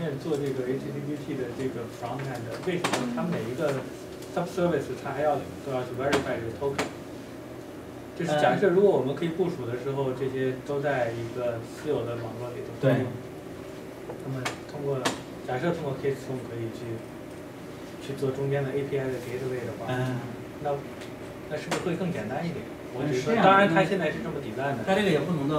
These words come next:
Speaker 2: authorization model，你知道吗？就是说它这个有这个，我，我、呃，之前没讲，还有一个concept，就是说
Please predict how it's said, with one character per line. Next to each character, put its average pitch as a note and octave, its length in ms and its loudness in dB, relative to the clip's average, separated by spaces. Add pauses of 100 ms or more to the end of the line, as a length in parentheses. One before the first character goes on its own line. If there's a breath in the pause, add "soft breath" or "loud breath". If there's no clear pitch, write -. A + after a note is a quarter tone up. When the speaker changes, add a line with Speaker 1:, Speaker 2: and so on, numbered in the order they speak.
(120)
Speaker 2:
authorization C#3+ 640 2
model， - 240 2
你 - 140 6
知 - 20 4
道 - 160 0
吗？ - 80 -6
就 - 160 12
是 - 80 8
说 C3+ 240 4 (160)
它 D3 140 -2
这 D3+ 80 0
个 C3+ 100 0
有 A2 140 2
这 C3+ 100 0
个， B2+ 160 2 (160)
我， A#2 160 -2 (160)
我、 A2+ 160 -2 (240)
呃， A#2 160 -4
之 - 80 -6
前 C#3 160 -2
没 D3 140 2
讲， - 180 -4
还 C#3+ 160 2
有 C3 60 0
一 - 20 0
个 C3 80 -2
concept， C3+ 320 -2
就 A#2 80 -4
是 A2+ 80 -4
说 B2 140 -2